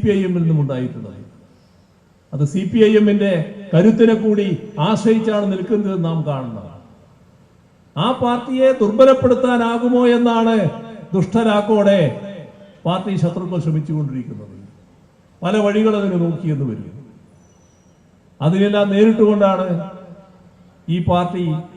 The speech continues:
ഇന്നത്തെ അവസ്ഥയിൽ എത്തിയിട്ടുള്ളത്. കൂടുതൽ കരുത്തോടെ മുന്നേറാൻ ഇവിടെ കഞ്ഞിക്കുഴി ഏരിയയിൽ മാരാരിക്കുളം രക്തസാക്ഷി സ്മാരക മന്ദിരം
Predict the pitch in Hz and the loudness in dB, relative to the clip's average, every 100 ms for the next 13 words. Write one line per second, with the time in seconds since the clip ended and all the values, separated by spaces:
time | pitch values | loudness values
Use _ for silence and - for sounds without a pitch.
0 | - - 151 165 190 190 175 180 - 185 | -20 -12 -2 0 0 -2 0 0 -2 -2
1 | 175 185 185 180 190 208 - - - - | -2 -2 -6 -8 -8 -10 -10 -16 -20 -20
2 | _ _ _ _ _ _ _ 175 233 240 | _ _ _ _ _ _ _ 0 2 2
3 | 226 208 214 220 214 196 190 165 - - | 2 0 0 2 2 0 0 -4 -10 -18
4 | - 147 190 196 170 131 104 98 - - | -4 -2 2 2 2 -2 -4 -12 -16 -20
5 | - - - _ _ _ - 165 180 170 | -20 -20 -20 _ _ _ -4 0 0 0
6 | 160 165 - - - - - _ _ _ | -2 -6 -12 -18 -20 -20 -20 _ _ _
7 | 143 185 196 196 196 190 190 185 180 180 | -2 0 0 0 0 -2 -2 -2 -2 0
8 | 165 - - - - - - _ _ _ | -2 -6 -16 -20 -20 -20 -20 _ _ _
9 | _ _ _ - 147 190 196 190 196 196 | _ _ _ -2 0 2 2 2 2 0
10 | 190 180 160 - - - - 170 160 185 | 0 -4 -10 -12 -18 -20 -10 -6 -4 -2
11 | 190 185 185 185 - 175 180 180 175 170 | -2 -2 -2 -4 -4 -4 -2 -2 -2 0
12 | 175 165 | 0 -2